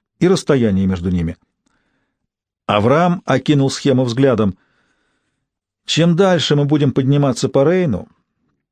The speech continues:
тем сильнее нам будет мешать течение.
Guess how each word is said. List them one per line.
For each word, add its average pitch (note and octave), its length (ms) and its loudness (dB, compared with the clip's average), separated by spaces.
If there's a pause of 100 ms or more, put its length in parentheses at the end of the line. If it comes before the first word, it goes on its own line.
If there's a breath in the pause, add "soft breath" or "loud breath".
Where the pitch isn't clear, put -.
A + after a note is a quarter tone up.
(580)
тем D3+ 200 0
сильнее D#3 460 0
нам D#3+ 180 0
будет E3 240 -2
мешать C#3+ 300 0
течение. F2 540 -4